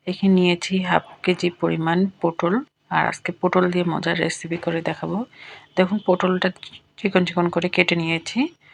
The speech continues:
আর এদিক দেশি আলু আমি চিকন চিকন করে কেটে নিয়েছি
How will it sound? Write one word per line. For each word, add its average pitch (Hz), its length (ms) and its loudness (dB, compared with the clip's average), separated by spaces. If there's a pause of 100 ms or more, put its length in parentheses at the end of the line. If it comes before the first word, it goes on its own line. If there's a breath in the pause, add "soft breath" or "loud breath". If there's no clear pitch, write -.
(240 soft breath)
আর 175 120 2
এদিক 170 240 -2 (100)
দেশি 165 220 0 (120)
আলু 170 200 2 (240)
আমি 160 220 -4
চিকন 170 240 -6
চিকন 175 280 -2
করে 165 200 -8
কেটে 165 280 -2
নিয়েছি 160 400 -4